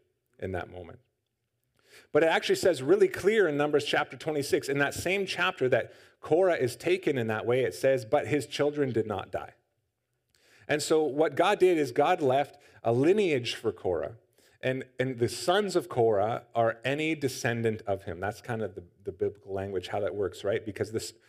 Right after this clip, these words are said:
you know, the sons and daughters of Abraham, right? The sons of Abraham are anyone in Abraham's line. Any Jewish person is a son of Abraham, right?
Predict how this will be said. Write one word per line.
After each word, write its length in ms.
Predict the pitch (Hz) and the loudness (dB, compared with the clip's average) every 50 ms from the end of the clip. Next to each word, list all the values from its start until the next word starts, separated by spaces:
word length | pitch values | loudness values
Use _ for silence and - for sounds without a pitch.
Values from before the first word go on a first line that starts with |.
| _ _ _ - | _ _ _ -16
you 300 | 110 110 - 117 123 127 | -16 -16 -10 -6 -4 -2
know, 200 | 131 131 127 120 | 0 0 0 0
the 140 | 107 107 | -2 -4
sons 460 | - - - - 123 123 123 123 123 117 | -6 -6 -4 -4 -4 -2 -2 -2 0 0
and 320 | 110 104 107 101 98 - | 0 0 -2 -4 -8 -4
daughters 400 | - 104 104 113 120 120 113 113 | -2 0 0 2 0 0 -2 -2
of 80 | 107 - | -4 -2
Abraham, 520 | - - 113 - 98 - 104 92 82 80 78 | -2 -2 0 0 -2 -2 -4 -8 -10 -10 -6
right? 240 | 85 98 117 - - | -6 -4 -4 -4 -4
The 100 | 107 - | -6 -6
sons 360 | - - 120 123 139 135 123 | -4 -4 -4 -4 -2 -2 -2
of 100 | 113 - | -2 0
Abraham 480 | 113 131 131 117 98 107 110 104 110 | 0 0 0 0 -2 -2 -4 -6 -6
are 120 | 107 - - | -6 -8 -6
anyone 540 | 117 117 120 127 120 117 117 117 113 113 113 - - | -6 -4 -4 -4 -2 -2 -4 -4 -6 -8 -12 -14 -16
in 280 | 113 107 98 98 95 95 _ _ _ _ _ _ _ _ _ _ _ _ _ _ _ _ - | -14 -12 -12 -12 -14 -16 _ _ _ _ _ _ _ _ _ _ _ _ _ _ _ _ -8
Abraham's 440 | 92 104 104 101 98 107 95 95 95 | -6 -6 -4 -4 -6 -8 -8 -4 -4
line. 280 | 101 101 98 90 80 - _ _ _ _ - | -4 -4 -4 -6 -10 -14 _ _ _ _ -6
Any 140 | 120 127 131 | -6 -4 -4
Jewish 340 | 120 117 123 117 101 - - | -2 -2 0 0 -2 -2 -4
person 380 | - 101 92 - - 85 80 - _ _ _ _ _ - | -4 -4 -4 -6 -8 -16 -16 -18 _ _ _ _ _ -8
is 180 | 98 95 90 | -6 -6 -6
a 60 | 92 87 | -6 -10
son 320 | - - - 98 98 92 | -10 -8 -8 -6 -6 -6
of 100 | 82 87 | -4 -4
Abraham, 440 | 90 90 82 80 76 87 78 78 - _ _ _ _ _ _ _ _ _ _ _ _ - | -4 -4 -4 -6 -12 -16 -16 -18 -18 _ _ _ _ _ _ _ _ _ _ _ _ -6
right? 200 | 92 98 139 - | -6 -6 -6 -6